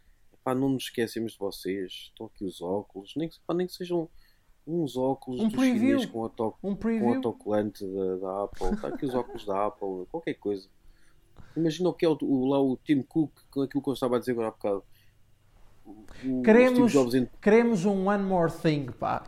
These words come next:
Speaker 2: Queremos um One More Thing. Vamos lançar
Speaker 1: Sim,
Speaker 2: aqui
Speaker 1: já
Speaker 2: o
Speaker 1: não,
Speaker 2: rap.
Speaker 1: já, já não, já não tens um, já não tens um decente há muito tempo.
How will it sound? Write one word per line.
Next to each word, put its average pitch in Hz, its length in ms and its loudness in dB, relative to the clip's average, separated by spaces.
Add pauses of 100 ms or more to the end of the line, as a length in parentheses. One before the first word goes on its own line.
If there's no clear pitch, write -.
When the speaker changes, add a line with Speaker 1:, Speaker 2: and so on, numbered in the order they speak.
Speaker 2:
Queremos 202 440 4
um 190 200 2
One 185 200 0
More 180 200 4
Thing. 175 320 0
Vamos 196 280 4
lançar 202 300 6
Speaker 1:
Sim, 196 60 6
Speaker 2:
aqui 196 140 4
Speaker 1:
já 208 80 10
Speaker 2:
o 190 60 10
Speaker 1:
não, 185 80 6
Speaker 2:
rap. 196 280 8
Speaker 1:
já, 127 60 -4
já 127 180 4
não, 127 300 2
já 135 180 4
não 135 200 4
tens 123 360 2
um, 127 380 0
já 123 140 0
não 123 120 0
tens 123 320 0
um 127 120 2
decente 123 340 -2
há 131 40 2
muito 135 180 -2
tempo. 107 200 -4